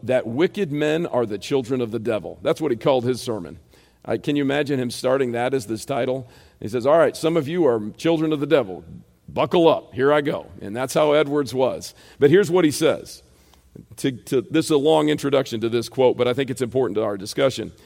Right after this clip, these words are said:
"In one sense, man alone was the author of his own sin, not the devil. Otherwise, it would not be his sin. That is, man by his own free and voluntary act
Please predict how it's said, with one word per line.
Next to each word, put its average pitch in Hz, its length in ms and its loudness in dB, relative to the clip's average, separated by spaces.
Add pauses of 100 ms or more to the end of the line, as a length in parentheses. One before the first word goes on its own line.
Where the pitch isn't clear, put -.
(160)
"In 135 180 4
one 190 200 4
sense, 165 340 0
man 151 220 0
alone 147 340 0
was 120 160 -2
the 123 140 -2
author 143 380 2
of 127 60 0
his 117 160 -6
own 135 180 0
sin, 160 380 -4 (180)
not 165 200 -4
the 180 60 -4
devil. 135 500 0 (440)
Otherwise, 160 460 4
it 151 120 0
would 143 160 0
not 165 260 -2
be 165 160 0
his 175 240 4
sin. - 380 0 (440)
That 120 220 2
is, 123 240 0
man 127 320 -2
by 165 160 2
his 143 180 0
own 175 240 0
free 185 380 -4
and 135 100 -2
voluntary 175 600 -2
act 117 400 -6